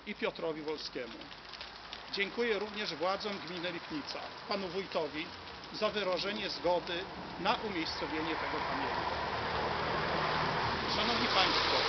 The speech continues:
spośród walczących o sprawiedliwą granicę straszna niemiecka zemsta dopadła księdza Alfonsa Schulza z Konarzyn, księdza Bernarda Gończe z Zborowego Młyna i wójta gminy Brzeźno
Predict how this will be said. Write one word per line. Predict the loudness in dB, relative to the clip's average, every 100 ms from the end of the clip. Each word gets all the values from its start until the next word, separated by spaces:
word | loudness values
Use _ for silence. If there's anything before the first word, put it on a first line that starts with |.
| 2 4
spośród | 4 4 2
walczących | 4 4 4 6 6 4 2 0 0 0
o | 2
sprawiedliwą | 2 4 4 2 2 2 2
granicę | 2 2 2 2 2 2 2 2 2 2 2 2
straszna | 6 6 6 4 2
niemiecka | 2 2 0 0 2
zemsta | 2 0 0 2 2 2 -2 -2 -2 0
dopadła | 2 4 2 2 -2
księdza | 0 0 0 0 0 0
Alfonsa | 0 -2 0 0
Schulza | 0 0 0 0
z | -2 -2
Konarzyn, | 0 0 0 -2 -2 -6 -6 -6 -6 0
księdza | 2 2 0 4
Bernarda | 4 4 0 0 0
Gończe | 2 0 0 -2 -2
z | -2 2
Zborowego | 2 4 2 0
Młyna | 0 -2 -2 -2 -4 -4 -4 -4 -2 -2
i |
wójta | 2 2 2 0 0
gminy | 0 0 0
Brzeźno | 0 2 2 2 0